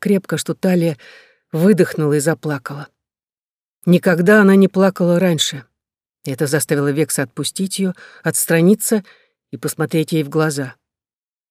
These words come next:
Потом он снова прижал девушку к себе и, раскачиваясь, словно баюкая младенца, принялся бормотать под нос известную им обоим детскую песенку.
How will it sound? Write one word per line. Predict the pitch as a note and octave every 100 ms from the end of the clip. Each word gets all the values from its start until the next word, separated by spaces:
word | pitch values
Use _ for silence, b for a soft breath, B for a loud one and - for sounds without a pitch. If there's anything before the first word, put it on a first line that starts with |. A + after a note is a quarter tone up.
| _ _ _ -
Потом | F3 A3+ G#3+
он | G3+
снова | - G3+ F#3
прижал | E3+ E3+ E3+ E3
девушку | C#3+ D#3 C#3+ - C#3+
к |
себе | - E3 G3 G3 b b b b
и, | -
раскачиваясь, | D#3 D#3 - G3 G3 - D#3 C#3+
словно | - D3+ D3
баюкая | C#3 C#3+ E3 - D3+
младенца, | C#3+ C#3+ C#3+ F#3 F3+ - D3+ b b b
принялся | D#3 D#3 D#3 - F3
бормотать | D3+ D3 D3+ F3+ E3 -
под | F3 D#3
нос | D#3 -
известную | C#3+ C#3+ D#3+ - D3 C#3+
им | C#3+
обоим | C#3 D3 D#3+ D3 b b b
детскую | D3 C#3+ - D3
песенку. | - D3+ - C#3 - D3